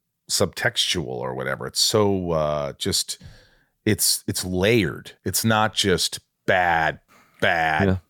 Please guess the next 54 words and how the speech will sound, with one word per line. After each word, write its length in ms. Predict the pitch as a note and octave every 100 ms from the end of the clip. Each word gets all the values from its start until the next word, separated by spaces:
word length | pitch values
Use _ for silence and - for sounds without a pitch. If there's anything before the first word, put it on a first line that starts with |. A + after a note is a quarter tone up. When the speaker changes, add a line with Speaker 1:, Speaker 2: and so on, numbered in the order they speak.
| _
Speaker 1:
bad, 500 | F#2+ E2 D#2 D2+ C#2+
'cause 120 | -
it's 160 | G#2 -
easy 320 | D3 F3 D#3
to 80 | D#3
play 300 | - D#3 C3
that. 260 | F#2 B1+ -
And 100 | E2+
how 160 | A2+
many 200 | C3+ C3
roles 340 | A#2 A#2 A#2+ G#2+
do 60 |
you 60 | G2+
see 240 | - G#2
where 160 | G2 F#2
a 40 | E2+ - - - A2
lot 100 | B2
of 60 |
times 220 | C3 A#2+
you're 100 | G#2
like, 100 | F#2+
"Oh, 140 | A2+ E2+
that 120 | -
guy's 280 | E2+ E2+ F2+
just 240 | B2 -
bad." 500 | F#2 A#2+ C#3+ F2 -
I 80 | -
saw 200 | A#2 E3
this 200 | C3+ A2+ G#2+
movie. 520 | G#2 G2 G2 F#2 D#2+ - - _ _ _
They 140 | F#2+ F#2+
remade 460 | A#2+ D3+ A2 G2
Fright 340 | - G2 F#2 E2
Night 340 | E2 E2 - -
two. 340 | - B1 - _ -
I 160 | E2+
know, 140 | D#2+ C#2
I'm 100 | D#2
a 40 |
big 180 | C#2+ D#2
horror 220 | - D2
movie 220 | C#2+ C2
nut. 200 | C2 C2 -
m-, 100 | D2+ - _ -
nut. 300 | C#2 A#1+ -
Uh, 260 | F2 D#2 C#2 -
I 40 | D#2+
have 160 | D#2 C#2
the 60 |
poster. 360 | - F2 - -
Tom 220 | - C2+
Holland 280 | D2 C#2 C2
signed 240 | - B1+
it. 80 | A#1+